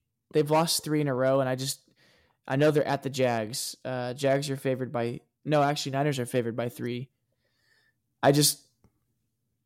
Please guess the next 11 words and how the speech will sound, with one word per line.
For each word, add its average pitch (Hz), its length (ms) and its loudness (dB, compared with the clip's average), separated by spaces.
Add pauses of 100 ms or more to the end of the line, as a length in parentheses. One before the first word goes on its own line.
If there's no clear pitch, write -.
(240)
I 170 80 0
know 180 120 4
Niners 175 300 4
are 151 60 0
struggling, 147 460 2
but 143 100 2
I 135 40 4
just 143 240 -2
don't 139 260 0
see 135 300 -2
them 123 360 -6